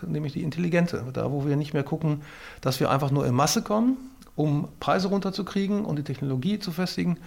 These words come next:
sondern, äh, wo wir nach der Sinnhaftigkeit gucken. Das heißt, wo macht das denn wirklich Sinn und wie muss sowas aussehen? Und dann kommen Sie ins Systemische. Und jetzt mache ich den Bogen zu Speicher. Dazu brauchen Sie Energiemanagement, äh, dazu brauchen Sie, äh,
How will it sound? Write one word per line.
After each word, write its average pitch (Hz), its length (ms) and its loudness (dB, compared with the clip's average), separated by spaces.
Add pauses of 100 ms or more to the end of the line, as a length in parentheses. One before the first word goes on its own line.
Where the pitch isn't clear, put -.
(540)
sondern, 147 580 6 (120)
äh, 151 60 0
wo 156 260 2
wir 156 300 4 (120)
nach 147 160 2
der 156 120 4
Sinnhaftigkeit 131 600 2
gucken. - 380 -10
Das - 140 -8
heißt, 139 200 -2
wo 180 380 2 (100)
macht 156 240 -2
das 160 140 -4
denn 160 380 0
wirklich 143 360 0
Sinn 196 380 4 (400)
und 139 140 2
wie 170 100 6
muss 160 140 6
sowas 139 260 2
aussehen? 190 380 2
Und 180 80 4
dann 175 140 4
kommen 175 180 2
Sie 175 100 2
ins 175 140 0
Systemische. 123 540 -2
Und 139 100 -2
jetzt 143 100 -2
mache 160 200 2
ich 151 40 -2
den 156 140 2
Bogen 151 260 0
zu 160 80 -4
Speicher. - 440 -6 (360)
Dazu 131 240 -2
brauchen 147 240 4
Sie 135 80 0
Energiemanagement, 185 880 2
äh, 170 380 -6
dazu 151 200 -6
brauchen 127 300 0
Sie, - 200 -4
äh, - 280 -10